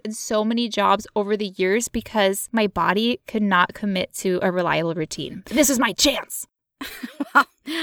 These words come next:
Speaker 2: I think your body's quite good at committing to a reliable routine of twenty-five diarrheas a day, <laughs> but maybe not the routine you wanted it to commit to.
Speaker 1: Why do you always have to bring up the hard stuff, Brittany?
Speaker 2: <laughs> It's so we can work through it together.
Speaker 1: Oh, my, live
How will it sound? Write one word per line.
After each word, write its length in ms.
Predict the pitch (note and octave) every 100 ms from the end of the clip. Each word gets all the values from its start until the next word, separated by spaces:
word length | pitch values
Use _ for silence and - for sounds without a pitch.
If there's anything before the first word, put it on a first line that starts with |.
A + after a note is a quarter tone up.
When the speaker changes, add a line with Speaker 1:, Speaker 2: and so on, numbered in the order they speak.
| -
Speaker 2:
I 120 | G#3+ A3+
think 160 | A#3+
your 100 | A3+
body's 340 | G#3+ G3+ F#3+ G3
quite 260 | - G3+
good 120 | G3+ F3+
at 120 | -
committing 400 | G#3 E3+ E3+ F3
to 140 | F3
a 100 | E3
reliable 420 | E3 D#3 D#3+ E3
routine 400 | E3 E3 - D#3+
of 140 | C3 -
twenty-five 520 | A3+ F3 F3 C#3+ F3
diarrheas 480 | G3 D#3+ D#3 D#3 -
a 60 | -
day, 360 | F3 C3 - F#3+
<laughs> 80 | -
but 120 | B3+ - D4+ - - F#4 - G#4+ - - -
maybe 180 | E4 F4+
not 140 | E4
the 80 | C#4+
routine 320 | C4+ A3 B3
you 140 | A3+ G#3+
wanted 360 | F#3+ G3 F#3+
it 140 | F3+ -
to 120 | A#3
commit 340 | G3 F3 - -
to. 240 | - - - _ -
Speaker 1:
Why 120 | F4
do 40 | F4+
you 80 | G4+
always 140 | A4
have 100 | A4+
to 80 | G4
bring 180 | F4 F4
up 100 | -
the 100 | F#4+
hard 320 | F#4 D#4 F#4+
stuff, 320 | - D4+ D4 - D4
Brittany? 420 | C#4 - C4+ A#3+
Speaker 2:
<laughs> 240 | A#3 D#4+ C#5+ A4+
It's 140 | A4 G#4
so 140 | D#4+
we 140 | D#4+
can 180 | B4+ G#4+
work 220 | E4+ E4+
through 220 | - G4 G#4+
it 100 | -
together. 580 | A#4 B4+ A#4+ C#5+ D#5 C#5 C5 A#4+ B4+
Speaker 1:
Oh, 140 | E4
my, 400 | D#4 B3 B3 B3+ -
live 560 | D4 D4+ B3 A3+ G#3